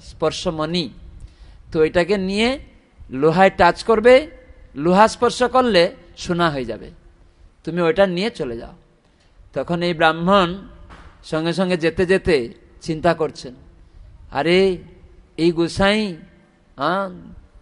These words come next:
যে আমাকে বললেন ওখানে একটা স্পর্শ পাথর আছে, তো এটা সোনা হয়ে যাবে লোহার টাচ করলে, তো এত বড় মূল্যবান সম্পত্তি ইনি এই নোংরা জায়গায় ফেলে রাখতে পারেন? আমার মনে হয় না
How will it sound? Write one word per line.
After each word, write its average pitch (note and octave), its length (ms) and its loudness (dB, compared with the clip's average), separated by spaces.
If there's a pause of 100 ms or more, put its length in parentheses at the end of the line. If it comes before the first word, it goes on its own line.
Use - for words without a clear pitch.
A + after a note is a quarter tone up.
(120)
যে D3+ 200 -2
আমাকে F3 340 0
বললেন F#3+ 340 0
ওখানে G3 260 0
একটা G3 120 -4
স্পর্শ - 380 -4
পাথর A#3+ 380 4
আছে, A3+ 300 0 (840)
তো A3 80 -2
এটা G3 260 2
সোনা G3+ 400 0 (360)
হয়ে G#3+ 160 4
যাবে A#3 240 8
লোহার A3 360 6
টাচ G3+ 240 0
করলে, B2 340 -4 (680)
তো - 60 -8
এত D3+ 280 -12
বড় B3 240 2
মূল্যবান A#3+ 500 2
সম্পত্তি A#3+ 600 -2 (680)
ইনি G#3 180 0
এই A3+ 100 4
নোংরা G3+ 440 2
জায়গায় B3+ 340 6
ফেলে A#3 240 4
রাখতে G3 280 2
পারেন? A#2+ 300 -6 (640)
আমার F#3+ 320 2
মনে G#3 240 0
হয় A3+ 180 2
না A3 160 2